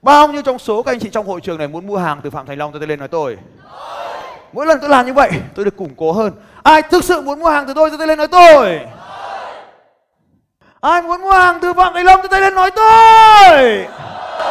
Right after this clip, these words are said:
Vâng, cảm ơn các anh chị. Như vậy, đó là sự luyện tập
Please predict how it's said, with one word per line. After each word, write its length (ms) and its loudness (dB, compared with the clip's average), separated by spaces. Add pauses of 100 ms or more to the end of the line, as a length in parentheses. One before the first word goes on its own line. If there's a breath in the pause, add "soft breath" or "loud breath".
(340)
Vâng, 240 -2
cảm 100 -8
ơn 120 -10
các 80 -4
anh 100 -8
chị. 160 -6 (460)
Như 80 -10
vậy, 200 -4 (340)
đó 120 -6
là 100 -2
sự 200 -8
luyện 260 -8
tập 280 -6